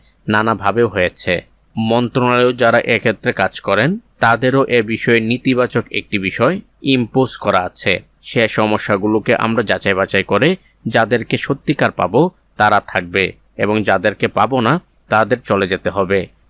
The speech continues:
প্রতারণার দায়ে তাদের অনেককে রাষ্ট্রের ক্ষেত্রে প্রতারণার জন্য শাস্তিও পেতে হবে।" উপদেষ্টা ফারুকী আজম বলেন, "স্বাধীনতা যুদ্ধের ব্যাপারটা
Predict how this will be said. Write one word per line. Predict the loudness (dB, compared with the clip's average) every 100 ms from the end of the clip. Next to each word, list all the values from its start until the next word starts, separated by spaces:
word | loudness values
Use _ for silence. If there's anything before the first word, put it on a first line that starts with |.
| _
প্রতারণার | -2 0 2 2 2 0 2
দায়ে | 0 2
তাদের | 0 0 -2
অনেককে | -2 -2 -2 _ -2 -2 -6 _
রাষ্ট্রের | 0 0 0 -2 0 0
ক্ষেত্রে | 0 0 -2
প্রতারণার | 0 0 0 0 0 0
জন্য | 0 0
শাস্তিও | 0 -2 -4 0 0
পেতে | 0 -2 -2
হবে।" | -2 -2 -4 -6 _ _
উপদেষ্টা | -6 -2 0 0 0 -2
ফারুকী | 2 0 2 0
আজম | 0 0 -2
বলেন, | 0 0 2 0 -6 _
"স্বাধীনতা | -4 -2 0 0 0 -2
যুদ্ধের | -2 -4 0 -2
ব্যাপারটা | 0 0 0 0 2 0